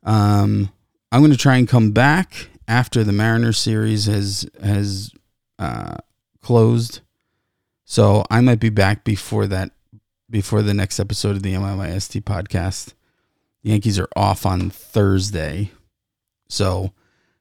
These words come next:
that's when we're gonna try and record. I'll be back on, uh, I'll be back hopefully after the game Wednesday, 'cause I wanna just laugh about how terrible Justice Sheffield looked and how right I was about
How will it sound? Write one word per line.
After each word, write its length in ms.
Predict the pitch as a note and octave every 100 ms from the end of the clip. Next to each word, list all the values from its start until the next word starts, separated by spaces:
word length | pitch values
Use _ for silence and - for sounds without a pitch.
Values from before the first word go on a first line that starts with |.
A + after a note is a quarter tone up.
| -
that's 180 | G#2+ A2
when 120 | G#2
we're 80 | G#2
gonna 160 | F#2+
try 200 | F#2+ G#2
and 120 | F#2+
record. 460 | F#2+ - G#2 G2+ G2
I'll 140 | - G#2
be 140 | G#2
back 520 | G2+ G2 G#2 G2 - -
on, 540 | G2+ G2 F#2+ F#2 F#2+ F#2+
uh, 540 | - F#2+ F2 C#2+ D2 - _ _ _ _ _ _ _ _
I'll 120 | - G#2+
be 120 | G#2
back 220 | G2+ G2+
hopefully 400 | - G2+ - G#2
after 200 | F#2+ G2
the 100 | G2+
game 260 | G2+ F#2 F2+
Wednesday, 420 | F#2+ F#2+ G2+ F#2
'cause 160 | G2
I 80 | F#2
wanna 280 | F#2+ F#2+ F#2
just 380 | G2 F#2+ - - _
laugh 360 | G2 G2 G2+ -
about 320 | G2 F2+ -
how 360 | F#2 F#2+ F#2 - _ _ _ _ _ -
terrible 540 | - F3+ B2+ F#2+ F2
Justice 360 | G2 F2+ - F#2+
Sheffield 480 | - G2 D#2 D2 B1+
looked 260 | - - _ _ _ _ _ _
and 140 | G2+
how 160 | G2 G#2
right 240 | G#2 G2
I 80 | F#2
was 240 | F2+ G#2
about 320 | G2+ F#2+ F#2